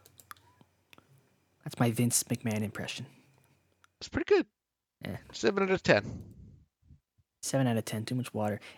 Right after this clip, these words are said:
Speaker 1: Anyway, um, it is time for a very special segment of the podcast. So, ladies and gentlemen,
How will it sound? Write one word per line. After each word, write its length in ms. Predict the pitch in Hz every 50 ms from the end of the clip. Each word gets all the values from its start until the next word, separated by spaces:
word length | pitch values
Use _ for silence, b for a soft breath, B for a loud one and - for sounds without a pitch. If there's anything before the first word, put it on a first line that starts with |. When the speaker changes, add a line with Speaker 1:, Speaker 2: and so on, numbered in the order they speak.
| B
Speaker 1:
Anyway, 420 | - 170 156 143 131 120 117 117 - b b b b b b b b - - - -
um, 680 | 143 151 156 151 156 160 160 156 156 160 160 156 143 - _ _ _ _ _ _ _ _ _ - - - _ -
it 120 | - 208 240
is 160 | 262 247 -
time 720 | - - - 185 196 208 165 117 113 110 120 160 208 220 - - _ _ _ _ _ _ _ _ _ _ _ _ _ _ _ -
for 800 | - - - - 190 196 185 147 127 120 113 110 107 127 170 180 - _ _ _ _ _ _ _ -
a 140 | 156 156 147
very 380 | 135 135 147 175 180 170 139
special 360 | - - - 139 117 - -
segment 420 | 117 - - 123 117 117 101 - - _
of 200 | - 151 160 139
the 80 | 131 -
podcast. 840 | - - 113 87 78 - - - 113 87 71 - - - - - - b b b b b b b b b _ _ _ _ _ _ _ _ _ _ _ _ _ _ - - b b b b b b b b b b b b b _ _ _ -
So, 120 | - - 156
ladies 320 | 151 185 220 233 185 -
and 100 | 139 123
gentlemen, 340 | 120 131 131 113 92 76